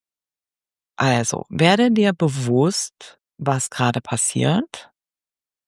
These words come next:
und dann fang wieder an,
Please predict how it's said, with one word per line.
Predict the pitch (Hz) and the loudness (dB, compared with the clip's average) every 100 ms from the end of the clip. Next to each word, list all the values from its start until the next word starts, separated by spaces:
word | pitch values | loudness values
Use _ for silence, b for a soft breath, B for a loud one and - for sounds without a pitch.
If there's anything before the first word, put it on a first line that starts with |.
| _ | _
und | - 151 156 - | 2 4 4 2
dann | 123 143 175 220 | 2 4 2 0
fang | - - - 165 180 165 | -2 -4 0 2 2 0
wieder | 156 156 147 - | -2 -2 -4 -4
an, | 139 147 151 - | -4 -4 -6 -10